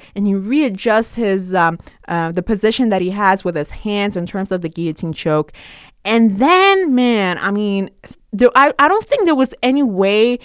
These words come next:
that Cub Swanson could have escaped from that guillotine choke because it was just so tight. And especially when you're, um, standing up and just basically hunching over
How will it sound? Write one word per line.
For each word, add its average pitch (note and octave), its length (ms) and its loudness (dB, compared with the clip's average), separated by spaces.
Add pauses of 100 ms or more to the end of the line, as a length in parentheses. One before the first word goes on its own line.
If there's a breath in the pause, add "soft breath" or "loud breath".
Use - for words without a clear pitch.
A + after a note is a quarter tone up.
(220 loud breath)
that F#3+ 240 2
Cub - 200 2
Swanson G#3+ 460 -4
could G#3 100 -6
have F3+ 280 -2 (120)
escaped G3+ 520 -2
from C#4 260 4
that A3 320 4
guillotine A3+ 400 0
choke B3+ 340 2
because A3+ 300 -4
it G#3+ 80 0
was A3+ 140 -2
just - 160 -10 (340)
so D4+ 360 2 (100)
tight. D4 640 -2 (480 soft breath)
And A#3 280 2
especially C#4+ 480 0
when A#3 180 0
you're, G3 280 -2 (420 soft breath)
um, F3+ 260 0
standing A#3+ 480 2
up A3 340 2 (320)
and E3+ 140 -8
just F3+ 260 -8
basically G3+ 360 -6
hunching G#3 520 -6
over E3+ 480 0